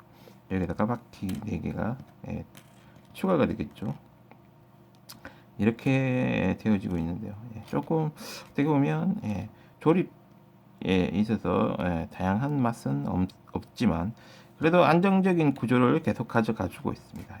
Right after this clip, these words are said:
예. 예, 이런,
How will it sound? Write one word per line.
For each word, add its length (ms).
예. 140
예, 220
이런, 240